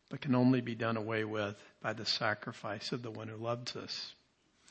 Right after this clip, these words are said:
So if you've come to that place in your spiritual life where you have no other hope but that, and what a hope it is. What a rich hope it is. What a profound hope it is.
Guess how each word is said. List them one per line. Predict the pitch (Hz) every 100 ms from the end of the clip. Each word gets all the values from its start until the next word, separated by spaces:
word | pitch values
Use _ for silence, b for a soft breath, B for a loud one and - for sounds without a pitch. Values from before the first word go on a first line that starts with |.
| b b
So | 139
if | 165
you've | 180
come | 175 165
to | 151
that | 143 143
place | 160 135 -
in | 135
your | 127
spiritual | - - 123 117 123
life | 113 113 -
where | 127 113
you | 113
have | 120 117
no | 127 160
other | 226 180
hope | 143 127 -
but | 123
that, | 123 127 135 B B B
and | 143
what | 190
a | 147
hope | 170 156 139
it |
is. | 120 147 113 104 - - _ _ -
What | 185
a |
rich | 131 127 139 -
hope | 127 107 131
it | 117
is. | 92 - -
What | 147 139
a |
profound | - 123 - 131 135 -
hope | 120 107
it | 113
is. | 101 117 120 -